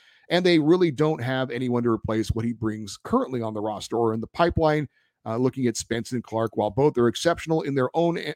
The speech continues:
own right, neither has shown to be a one hundred plus hit, one hundred plus block responsible shutdown guy. Uh, and Gavrikov is not at Roy's level, despite what many believe. Uh, yeah,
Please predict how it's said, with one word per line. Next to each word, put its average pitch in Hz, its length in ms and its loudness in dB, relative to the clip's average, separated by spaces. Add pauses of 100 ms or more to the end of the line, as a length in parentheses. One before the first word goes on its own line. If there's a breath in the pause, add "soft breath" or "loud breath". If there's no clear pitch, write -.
own 190 200 4
right, 151 300 6
neither 175 340 4
has 117 80 6
shown 120 400 -2 (380)
to 139 100 -2
be 120 320 2
a 120 120 0
one 139 200 4
hundred 123 320 -2 (160)
plus 135 320 -2
hit, 165 320 0 (220)
one 127 160 -2
hundred 120 240 -4
plus 120 220 -2
block 113 440 -4 (100)
responsible 117 560 -4
shutdown 151 520 2
guy. 95 340 -6 (400)
Uh, 110 160 -2
and 151 160 2
Gavrikov 143 640 6 (120)
is 117 200 -2
not 120 300 -2
at 117 280 -4
Roy's 113 380 -2
level, 101 280 -4
despite 101 440 -10
what 98 220 -10
many 85 440 -12 (540)
believe. 101 560 -8 (240)
Uh, 120 320 4 (100)
yeah, 131 280 6